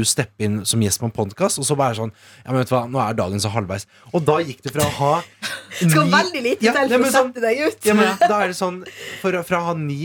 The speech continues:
Speaker 1: effektive timer, så
Speaker 2: Ja.
Speaker 1: ble det liksom en halvtime med gulvlegging.
Speaker 2: Men det
Speaker 1: Og
Speaker 2: kan
Speaker 1: sånn,
Speaker 2: jeg ikke skjønne, Egil.
Speaker 1: og sånn, sånn fun-,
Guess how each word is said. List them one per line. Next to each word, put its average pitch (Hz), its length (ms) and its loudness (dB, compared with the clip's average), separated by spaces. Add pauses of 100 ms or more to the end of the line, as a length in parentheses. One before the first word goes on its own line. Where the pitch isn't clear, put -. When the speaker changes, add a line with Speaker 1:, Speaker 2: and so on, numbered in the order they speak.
Speaker 1:
effektive 117 340 -4
timer, 127 240 0
så - 140 0
Speaker 2:
Ja. 123 80 -4
Speaker 1:
ble 107 180 0
det 117 140 -4
liksom 113 240 -4
en 139 160 -4
halvtime 104 840 -4
med 120 140 0
gulvlegging. 104 460 -2
Speaker 2:
Men 220 100 -2
det 269 80 4
Speaker 1:
Og 170 80 4
Speaker 2:
kan 160 80 4
Speaker 1:
sånn, - 160 2
Speaker 2:
jeg 165 100 -4
ikke 190 140 -8
skjønne, 196 240 -4
Egil. 160 240 -6 (240)
Speaker 1:
og 180 80 -2
sånn, 175 320 0 (400)
sånn 214 240 0
fun-, 180 260 0